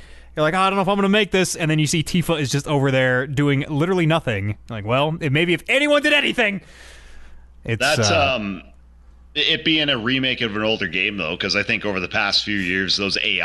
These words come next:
Speaker 2: Is in games like that have gotten a lot better to the point where they'll actually do something where you're like, "Oh, hey, you weren't shit. You weren't Slippy and Star Fox. You actually got in there and helped me out in some sort of a way."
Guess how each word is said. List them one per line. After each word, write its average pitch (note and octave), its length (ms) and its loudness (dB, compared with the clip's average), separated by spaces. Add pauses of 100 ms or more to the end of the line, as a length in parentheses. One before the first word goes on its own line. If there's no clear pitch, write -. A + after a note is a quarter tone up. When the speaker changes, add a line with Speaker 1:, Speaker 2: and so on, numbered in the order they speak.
(140)
Speaker 2:
Is G2 140 -4
in F#2 120 -8
games F#2 300 -2
like F2+ 180 -4
that F#2+ 180 0
have F2+ 140 -6
gotten G#2 240 -2
a F#2+ 60 -2
lot F2 320 -2
better F2+ 180 0
to G#2+ 140 -2
the G2 100 -2
point F#2+ 260 -4
where F#2 120 -2
they'll F2+ 200 -2
actually G2 380 0
do F#2+ 180 -2
something C3 320 0
where A#2+ 100 -2
you're F#2 180 0
like, F2 260 0 (320)
"Oh, D#4+ 500 -2
hey, A#3 160 2
you D3 220 -2
weren't F#3 260 -2
shit. - 500 0
You D3 200 -2
weren't F#3+ 300 -2
Slippy B2+ 460 0
and G2 120 -4
Star F#2+ 320 0
Fox. A#2 420 0
You D3 140 -4
actually C#3+ 360 0
got C3 180 0
in C#3 120 -2
there A#2+ 140 2
and A2 100 -2
helped B2 240 -4
me A#2+ 140 0
out B2+ 160 0
in F2+ 60 -6
some F2 200 -2
sort F2 220 -4
of D#2 80 -8
a - 20 -10
way." D2+ 220 -4